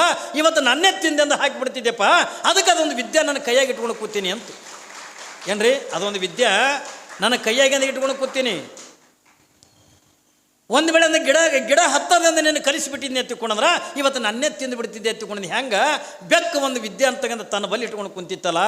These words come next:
ಹಂಗ ಭಗವಂತ ಮನುಷ್ಯನಿಗೆ ಎಲ್ಲ ವಿದ್ಯೆಯನ್ನು ಕೂಡ ಕೊಟ್ಟಾನ, ಎಲ್ಲನೂ ಕೂಡ ಕೊಟ್ಟಾನ. ಕಾಲು ಬಾದ್ರೆ ಕಾಲು ಜೋಡಿಸ್ತಾರೆ, ಕೈ ಬಾದ್ರೆ ಅಂದ್ರೆ ಕೈ ಜೋಡಿಸ್ತಾರೆ,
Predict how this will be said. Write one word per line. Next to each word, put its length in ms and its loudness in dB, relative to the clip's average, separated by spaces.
ಹಂಗ 180 0
ಭಗವಂತ 460 -2
ಮನುಷ್ಯನಿಗೆ 760 2
ಎಲ್ಲ 320 0
ವಿದ್ಯೆಯನ್ನು 440 -2
ಕೂಡ 140 -10
ಕೊಟ್ಟಾನ, 500 -8
ಎಲ್ಲನೂ 300 4
ಕೂಡ 220 2
ಕೊಟ್ಟಾನ. 440 2
ಕಾಲು 400 4
ಬಾದ್ರೆ 220 4
ಕಾಲು 300 2
ಜೋಡಿಸ್ತಾರೆ, 800 2
ಕೈ 180 2
ಬಾದ್ರೆ 280 4
ಅಂದ್ರೆ 160 4
ಕೈ 180 4
ಜೋಡಿಸ್ತಾರೆ, 520 4